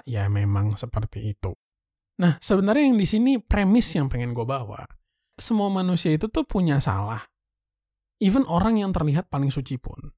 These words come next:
Dan si kasus ini juga jadinya menjadi ukuran buat kita tuh sebenarnya sejauh apa sih kita itu tuh tega untuk melakukan sesuatu gitu terhadap orang yang kita benci, seandainya kita punya akses. Di episode kemarin tuh gua ngomong bahwa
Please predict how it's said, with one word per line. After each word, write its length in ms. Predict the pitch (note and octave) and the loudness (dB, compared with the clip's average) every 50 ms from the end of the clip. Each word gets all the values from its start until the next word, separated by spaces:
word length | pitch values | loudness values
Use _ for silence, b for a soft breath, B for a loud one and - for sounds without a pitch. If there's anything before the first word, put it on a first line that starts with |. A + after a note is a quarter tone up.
| _ _ _ _ _ _ _ _ | _ _ _ _ _ _ _ _
Dan 320 | - D#3+ D#3 D#3+ E3 D#3+ - _ _ _ _ | -4 0 0 0 0 -2 -4 _ _ _ _
si 160 | - - G#3 - | -8 -6 -4 -2
kasus 320 | F#3 E3+ E3 F3 D#3+ - | -2 -2 -2 -2 -4 -2
ini 240 | F3+ G3 A#3 C#4+ A3 | 0 2 4 4 4
juga 240 | G3+ F#3 E3+ E3 D3+ | 2 2 0 0 0
jadinya 340 | C#3+ C3+ C#3 C#3+ E3+ A3 | 0 -2 -2 -4 -6 -6
menjadi 640 | A#3 G#3+ F3 D3 C#3 B2 B2 A#2+ B2 B2 B2+ B2 - _ _ - | -6 -6 -4 -6 -4 -4 -4 -4 -4 -4 -4 -6 -8 _ _ -8
ukuran 340 | F3 - - F#3 F#3+ F#3 F#3 | -4 -2 0 0 2 2 2
buat 140 | E3+ F3 E3 | 0 0 -2
kita 240 | - F3+ - - | -2 -4 -6 -6
tuh 160 | F#3+ - C4+ A#3 | -4 -4 -2 0
sebenarnya 420 | - G3+ E3+ F3 A3+ C3+ - E3 | 0 2 2 2 2 2 2 0
sejauh 320 | D#3 D3 D#3 C#3+ D3+ F3 - - | 2 2 4 4 2 2 0 -4
apa 480 | E3 A#2+ G#2+ G#2+ G#2+ G#2 - - D#3+ | -6 -4 -4 -4 -4 -4 -2 -2 -2
sih 240 | - - A#3 A3 - - _ _ _ _ _ | 0 0 -2 -4 -4 -6 _ _ _ _ _
kita 280 | - - F3+ E3 E3+ E3+ | -8 -6 -4 -2 -2 -2
itu 160 | E3 G3+ G3 | -2 -2 -4
tuh 80 | A3 A#3+ | -4 -4
tega 400 | - F#3+ E3 D3+ C3+ C#3 D#3 G3 D#3 | -2 0 0 0 0 0 -2 -2 -2
untuk 200 | E3+ F3 F3 E3 | -2 -2 0 0
melakukan 640 | E3 D3+ D3 C#3+ E3 D3 - - G3 F#3+ F#3 F#3+ A3 - _ _ _ _ _ _ | 0 0 0 0 -2 -2 -2 -2 -4 -4 -4 -4 -6 -10 _ _ _ _ _ _
sesuatu 520 | - - G3 - - G3 F#3 G3 - - E3+ C3 | -10 -8 -6 -2 0 0 0 0 0 0 -2 -2
gitu 160 | B2+ C3+ C3 | -2 -4 -4
terhadap 320 | - B2+ A2+ C3 C#3+ F#3 - - - | -2 -2 -2 0 -2 -4 -4 -4 -4
orang 200 | D3+ F3 F3+ E3 | -4 -2 -2 -2
yang 80 | D3+ | -4
kita 160 | - E3 - | -4 -4 -6
benci, 400 | C3 C#3+ D#3+ E3+ - - C#3 - | -4 -2 -2 -2 -4 -4 -8 -8
seandainya 560 | - - - - A#2+ A#2+ G#2+ F#2 F#2 G2+ A#2 C3 | -8 -10 -10 -6 -6 -4 -4 -4 -4 -4 -4 -6
kita 240 | - C#3 C3+ C#3+ | -6 -6 -6 -6
punya 160 | C3+ - C3+ B2 - | -4 -4 -6 -6 -6
akses. 560 | A#2+ A#2+ G#2+ - - G#2+ G2+ - - - - - _ _ _ _ _ _ _ _ _ _ _ _ _ _ _ _ _ _ _ _ _ _ _ _ _ _ _ - | -6 -8 -8 -8 -8 -8 -8 -8 -8 -10 -16 -20 _ _ _ _ _ _ _ _ _ _ _ _ _ _ _ _ _ _ _ _ _ _ _ _ _ _ _ -8
Di 160 | E3+ D#3 C3+ | -4 -4 -2
episode 400 | B2+ B2+ C3 - - - C3+ - | -2 0 0 0 0 0 -2 -4
kemarin 400 | - C#3+ B2+ A#2 B2 D3+ F#3 G#3 | -4 -2 -2 -2 -2 -2 -4 -4
tuh 160 | G3 - A#3+ G3+ | -4 -4 -2 0
gua 160 | G3+ G#3+ A3+ | 0 0 2
ngomong 400 | A3 F#3 D3+ C#3+ E3+ G3+ A3+ G#3 | 2 2 2 2 2 0 0 0
bahwa 400 | D3+ C3 B2+ B2 C3 B2+ B2+ | 2 2 2 2 2 0 0